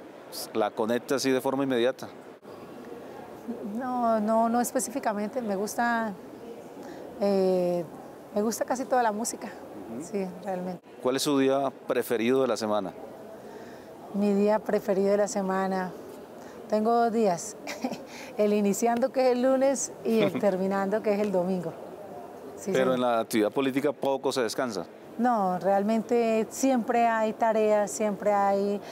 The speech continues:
Speaker 2: eh, visitas, siempre hay reuniones, siempre hay eventos y, por supuesto, acá el ejercicio legislativo que hay que cumplir.
Speaker 1: Un consejo sobre todo al liderazgo femenino que, digamos, tiene tan pocos espacios,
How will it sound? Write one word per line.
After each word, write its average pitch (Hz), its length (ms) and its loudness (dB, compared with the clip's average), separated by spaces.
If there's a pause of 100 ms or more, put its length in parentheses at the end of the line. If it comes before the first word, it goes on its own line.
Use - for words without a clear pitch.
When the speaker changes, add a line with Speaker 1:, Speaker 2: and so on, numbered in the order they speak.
(260)
Speaker 2:
eh, 202 300 4
visitas, 208 580 2
siempre 208 320 0
hay 208 60 4
reuniones, 202 960 2 (200)
siempre 214 420 2
hay 208 160 4
eventos 208 800 2
y, 220 100 0
por 202 180 -2
supuesto, 208 420 -2
acá 208 480 2
el 196 160 2
ejercicio 185 480 0
legislativo 180 720 0
que - 80 -2
hay 185 60 0
que 202 120 -6
cumplir. 190 360 -4 (800)
Speaker 1:
Un 143 100 0
consejo 160 480 0
sobre 127 260 2
todo 135 200 2
al 160 100 0
liderazgo 131 500 4
femenino 127 560 0 (480)
que, 117 240 2 (180)
digamos, 120 300 2
tiene 147 180 2
tan 131 240 -4
pocos 180 360 0
espacios, 156 480 0